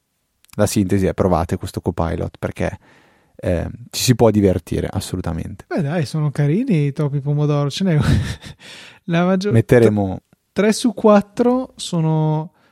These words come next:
Speaker 2: eh, sono proprio effettivamente dei topolini fatti con dei pomodori o qualcosa che ci assomiglia.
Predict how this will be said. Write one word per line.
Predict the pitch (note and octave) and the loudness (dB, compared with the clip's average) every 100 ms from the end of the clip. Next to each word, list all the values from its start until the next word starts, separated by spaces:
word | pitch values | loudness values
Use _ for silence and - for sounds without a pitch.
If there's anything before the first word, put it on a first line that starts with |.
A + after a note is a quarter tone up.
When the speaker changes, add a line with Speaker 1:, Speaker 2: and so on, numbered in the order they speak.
| _ _ | _ _
Speaker 2:
eh, | D#3+ C#3+ C#3+ C#3+ C#3+ C#3+ D3+ - | -4 -2 -2 -2 -2 -4 -6 -10
sono | - - E3+ E3+ | -16 -4 0 0
proprio | - D#3+ F3+ | -2 -2 -2
effettivamente | D#3 - E3 D#3+ E3 D#3 | -4 -4 -2 0 0 -2
dei | D3 D#3 D3+ | 0 -2 0
topolini | D#3+ D#3 D#3+ D#3+ D#3+ F3+ - | -2 0 0 0 0 0 -2
fatti | - - D3+ - | -10 -6 -6 -6
con | D3+ D3 | -6 -6
dei | C#3+ C#3+ C#3 | -4 -4 -6
pomodori | - C#3 C#3+ C#3 C3+ C#3 - _ _ E3 | -6 -6 -4 -4 -4 -6 -8 _ _ -12
o | |
qualcosa | C3+ D#3 C3+ D3 | -8 -8 -6 -6
che | C#3+ | -6
ci | C3+ | -8
assomiglia. | D#3 - D3 C#3+ C#3+ | -10 -6 -4 -2 -4